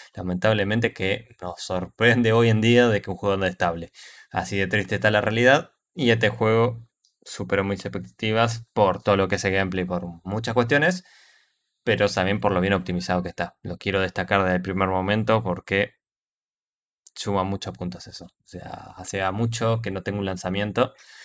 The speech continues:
que de primer día anda bien. Así que bueno. Eh, vos, Aldo, ¿superó tus expe-, expectativas?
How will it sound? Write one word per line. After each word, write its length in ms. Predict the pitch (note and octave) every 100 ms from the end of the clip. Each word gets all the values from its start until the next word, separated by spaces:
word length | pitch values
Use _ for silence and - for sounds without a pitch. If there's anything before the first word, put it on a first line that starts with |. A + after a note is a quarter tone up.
| - - - - _ _ _ -
que 120 | G2+
de 120 | F#2
primer 320 | F#2 F#2+ G2+
día 260 | G2+ G#2 G#2+
anda 280 | G#2 F#2+ F2
bien. 200 | E2 D#2+ _ _ _ _ _ _ _ _ _ _ -
Así 320 | G#2+ - F#2+
que 100 | A#2+
bueno. 320 | A#2 F2+ F#2 _ _ _ _ _ -
Eh, 380 | G#2 G2+ G2 G#2
vos, 240 | D3 D3
Aldo, 380 | F3 F3+ F#3 F#3
¿superó 320 | B2+ A#2 C3
tus 160 | B2+ A#2
expe-, 540 | A#2 A2 A2+ A2 A2
expectativas? 920 | A2 A2+ G2 G2+ D3+ D#3+ D#3+ E3 -